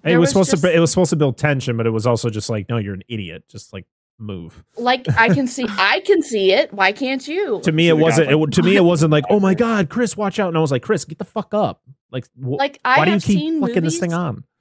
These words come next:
Speaker 2: I have seen movies where it physically goes pitch black and you cannot see anything.
Speaker 1: Mm-hmm.
Speaker 3: This movie did not do that.
Speaker 2: It didn't do that. I could see everything that was going on in the background.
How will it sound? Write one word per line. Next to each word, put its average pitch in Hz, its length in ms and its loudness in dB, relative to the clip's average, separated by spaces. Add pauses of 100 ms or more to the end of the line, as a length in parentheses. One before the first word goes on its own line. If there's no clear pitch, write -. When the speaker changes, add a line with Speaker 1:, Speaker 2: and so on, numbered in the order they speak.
(560)
Speaker 2:
I - 100 0
have 349 180 2
seen 330 160 -2
movies 277 300 -4
where 240 180 -2
it - 160 -4
physically 285 400 -10
goes 220 220 -4
pitch - 500 -8
black 220 400 -2
and 202 180 -8
you 214 80 -10
cannot 214 580 -8
see 285 280 -10
anything. 311 640 -8
Speaker 1:
Mm-hmm. 101 280 -10 (360)
Speaker 3:
This - 160 -14
movie 104 180 -10
did 90 160 -14
not 85 200 -18
do 82 160 -20
that. 82 200 -20
Speaker 2:
It 254 160 -4
didn't 254 220 -2
do 302 160 -8
that. 175 240 -12 (120)
I 202 140 0
could 247 180 -12
see 311 540 -6 (320)
everything 202 480 -6
that 208 80 -12
was 208 140 -14
going 202 240 -8
on 196 160 -8
in 196 100 -10
the 196 80 -12
background. - 560 -10